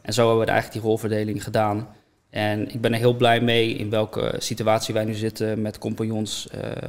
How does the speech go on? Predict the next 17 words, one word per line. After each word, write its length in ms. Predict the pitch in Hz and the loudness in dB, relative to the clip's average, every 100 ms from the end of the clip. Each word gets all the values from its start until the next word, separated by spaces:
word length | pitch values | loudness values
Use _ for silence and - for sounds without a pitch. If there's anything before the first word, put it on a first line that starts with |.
| - | -6
waarmee 240 | 110 107 | -4 -4
je 80 | 107 | -2
samenwerkt. 600 | - 113 113 104 101 - | 2 2 2 -2 -4 -4
Want 120 | - | -12
ik 100 | 113 | -10
heb 120 | - | -10
natuurlijk 340 | 107 - 117 117 | -12 -6 -6 -6
een 140 | 117 | -8
aantal 240 | 113 113 - | -6 -6 -2
andere 220 | 123 117 | 0 0
bedrijven 460 | 113 110 110 104 | -2 0 -2 -4
gehad, 360 | 104 104 110 - | -6 -6 -6 -8
daar 140 | - 107 | -6 -2
ook 160 | 117 | -2
compagnons 520 | - 113 110 113 107 113 | -4 -6 -4 -4 -6 -8
in 120 | 110 | -10
gehad. 400 | 104 104 - | -8 -10 -10